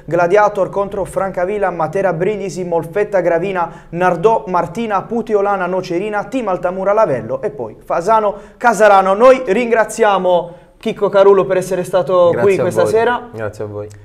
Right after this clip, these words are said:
Speaker 1: Grazie a Mario Sicolo, con te ci rivediamo presto.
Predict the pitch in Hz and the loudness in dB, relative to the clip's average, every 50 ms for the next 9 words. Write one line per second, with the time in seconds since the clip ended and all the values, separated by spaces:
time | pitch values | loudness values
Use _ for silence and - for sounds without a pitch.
0 | - - 165 180 254 277 247 247 - 240 240 226 220 214 214 214 214 214 214 214 | -16 -4 2 6 6 6 6 6 4 4 6 6 6 6 6 6 6 6 6 6
1 | 208 214 247 262 269 254 233 220 - 202 185 - 202 196 180 175 - 185 180 180 | 4 4 2 2 4 4 4 4 4 2 0 0 2 0 0 0 0 -2 -2 0
2 | 175 175 180 180 180 175 180 226 247 240 247 254 262 262 262 - - - - - | 0 2 2 2 2 2 2 0 0 0 0 0 0 0 0 -2 -8 -18 -20 -20